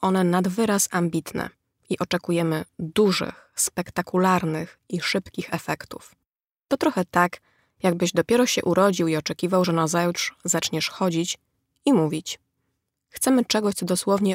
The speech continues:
odmieni nasze życie. Problem w tym, że ranga takich zmian bywa przytłaczająca. Na tyle, że człowiek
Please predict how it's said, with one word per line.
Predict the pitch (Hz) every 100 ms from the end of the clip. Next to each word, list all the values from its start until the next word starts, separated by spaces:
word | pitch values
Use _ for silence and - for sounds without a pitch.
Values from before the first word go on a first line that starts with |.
| -
odmieni | 175 190 240 269 247
nasze | 247 - 240
życie. | 185 - - - _ _ _ _ _ _ _ _ -
Problem | 233 269 190
w | -
tym, | 160 160 170 _ _ _ -
że | 185 175
ranga | 214 277 247 185
takich | 160 - 170
zmian | - 156 160 - -
bywa | 175 220 220
przytłaczająca. | 190 190 - 185 180 165 160 165 - 214 _ _ _ _ _ _
Na | 185 185
tyle, | - 170 160 180 247
że | 180 185
człowiek | - 190 185